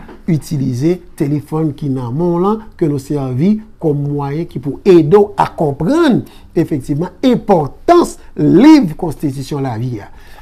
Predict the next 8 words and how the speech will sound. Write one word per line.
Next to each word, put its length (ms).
Nan 300
premye 340
bagay 380
ke 100
yo 160
di 240
nou, 240
nan 460